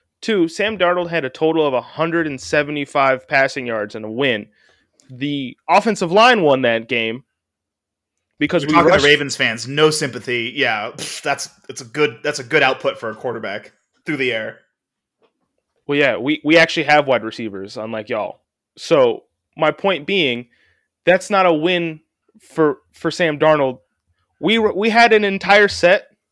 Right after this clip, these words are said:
Speaker 1: where our offensive scheme was, "Let's put eight offensive linemen on the field and then just run the ball." They literally called it the Arby's package. So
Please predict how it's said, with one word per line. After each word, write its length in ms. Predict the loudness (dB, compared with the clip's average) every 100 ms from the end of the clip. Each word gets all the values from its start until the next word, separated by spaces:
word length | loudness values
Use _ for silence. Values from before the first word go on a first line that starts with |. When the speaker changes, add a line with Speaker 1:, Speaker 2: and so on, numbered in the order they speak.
| _ _ _ _ _ _ _ _
Speaker 1:
where 260 | -2 0 2 2
our 160 | 2 4
offensive 440 | 2 2 -8 -8
scheme 300 | -8 -6 -4
was, 240 | -2 -4 -2
"Let's 260 | -4 -4
put 220 | 0 0 2
eight 220 | 0 -2 0
offensive 480 | 0 0 -4 -4
linemen 340 | 0 0 -2 -4
on 180 | -2 -2
the 80 | -4
field 480 | -6 -4 -2 -4 -8 _ _ _ _
and 180 | -8 -2
then 200 | -2 -2
just 180 | -6 -8
run 260 | -2 -2 -2
the 80 |
ball." 360 | -6 -6 -8 _ _ _ _ _ _ _ _
They 80 | -2
literally 320 | 2 2 2
called 320 | 2 2 2
it 80 | 0
the 80 | -2
Arby's 340 | 0 0 -2
package. 560 | -6 -6 -6 -12 -18 -20 _ _
So 360 | -6 -4 -4